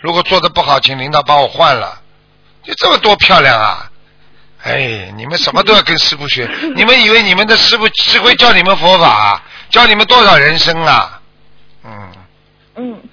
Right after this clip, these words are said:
Speaker 1: 你这样一讲的话，又谦虚，
Speaker 2: 嗯。
Speaker 1: 又好，对不对啊？
Speaker 2: 对。
Speaker 1: 啊，就好了嘛，你就可以如理如法地做错很多事情。<laughs>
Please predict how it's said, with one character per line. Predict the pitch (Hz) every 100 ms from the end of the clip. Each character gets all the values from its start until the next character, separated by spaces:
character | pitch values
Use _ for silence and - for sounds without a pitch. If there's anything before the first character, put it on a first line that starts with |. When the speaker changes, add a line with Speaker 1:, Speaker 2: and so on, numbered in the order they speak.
| _
Speaker 1:
你 | 170 185
这 | 208
样 | 226
一 | 233
讲 | 202 175
的 | 185
话， | 208 208 175
又 | 208 220
谦 | - 214 208
虚， | - 208 196 -
Speaker 2:
嗯。 | 240 247 -
Speaker 1:
又 | 196 185
好， | 131 107 113 139 - - - - -
对 | 180
不 | 175
对 | 180
啊？ | 175 175 160 - -
Speaker 2:
对。 | 226 202 - -
Speaker 1:
啊， | 120 123
就 | 170
好 | 147 151
了 | 175
嘛， | 190 190 190
你 | 185 190
就 | 208
可 | 190
以 | 214 208 151 - - -
如 | 165 165 220
理 | 226 170
如 | 185
法 | 170 143
地 | 143
做 | 147 151
错 | - 165
很 | - 143
多 | 151
事 | 135 - -
情。 | - -
<laughs> | -